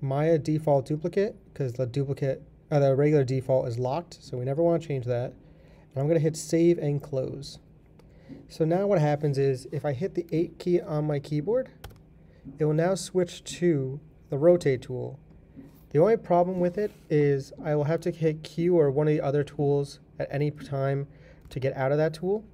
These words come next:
because it actually will show up as a regular tool. And the same thing will go for nine for panning around. And I can switch between the two. I didn't set one for zoom because you can just use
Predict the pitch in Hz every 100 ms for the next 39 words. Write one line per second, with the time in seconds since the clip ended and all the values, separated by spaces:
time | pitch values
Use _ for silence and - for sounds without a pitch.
0 | - - 143 135 139 135 139 135 143 131
1 | 139 131 - 131 123 127 120 123 120 127
2 | 117 117 - 139 139 - - - - -
3 | - 139 131 - 156 156 160 147 151 143
4 | 135 135 147 170 135 131 123 123 120 135
5 | 175 233 - - - - - - - -
6 | - - - - - - 165 165 160 180
7 | 165 147 156 135 139 147 - - - -
8 | - - - - - - - - 151 139
9 | 185 226 226 196 185 180 180 175 147 120
10 | 151 180 208 156 156 135 143 - 160 170
11 | 160 156 139 156 165 165 -